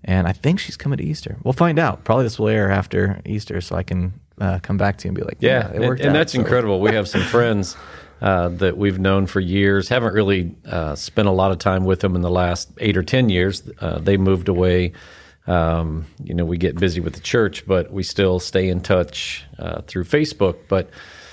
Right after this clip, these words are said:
Speaker 2: uh, I remember back in the day, uh, she would go to McDonald's with her children, let them play in the McDonald's play place.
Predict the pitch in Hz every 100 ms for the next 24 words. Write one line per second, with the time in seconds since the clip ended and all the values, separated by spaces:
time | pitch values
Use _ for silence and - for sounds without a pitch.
0 | - _ 113 104 139 139 120 127 110 87
1 | 113 113 113 101 87 110 117 98 92 107
2 | 101 - 101 95 90 - - 143 131 104
3 | 104 110 110 107 95 82 101 120 107 87
4 | 95 - 92 92 - 90 76 - 127 98
5 | 85 90 92 - - - 107 - 110 95
6 | - 107 98 101 95 - 95 92 90 87
7 | 92 98 95 82 - - 127 123 - 85
8 | 92 -